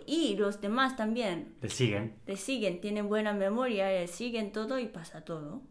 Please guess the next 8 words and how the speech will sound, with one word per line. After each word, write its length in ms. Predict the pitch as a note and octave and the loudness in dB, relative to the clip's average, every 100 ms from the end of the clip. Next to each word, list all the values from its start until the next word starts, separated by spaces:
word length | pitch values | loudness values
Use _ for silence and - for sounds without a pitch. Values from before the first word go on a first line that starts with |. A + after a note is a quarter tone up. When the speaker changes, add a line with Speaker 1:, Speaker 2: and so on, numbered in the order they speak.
| - | -10
Speaker 2:
Claro. 300 | G2+ F#2 G2 - - | -6 -4 -6 -12 -14
Speaker 1:
Entonces, 1080 | - A3+ A3 A3+ A3 B3+ B3+ C#4 A#4+ B4 - - - - - - - - - - - | -6 -4 -4 -2 -2 -2 -2 -4 -4 -6 -12 -20 -20 -20 -20 -20 -20 -20 -20 -20 -8
an-, 400 | - G#3+ G3+ F#3 | -2 0 0 -2
ya 140 | A3 A3+ | 0 0
llegamos 580 | A3 G#3+ A3 B3+ D4 C#4 | 2 2 4 4 4 2
al 200 | A3 G#3+ | 2 2
último 680 | A3 A3+ G#3+ G3 F#3+ F#3 | 0 0 2 2 2 0
juego. 640 | - A3+ A3+ G#3 G#4 - | -2 -2 -2 -4 -6 -10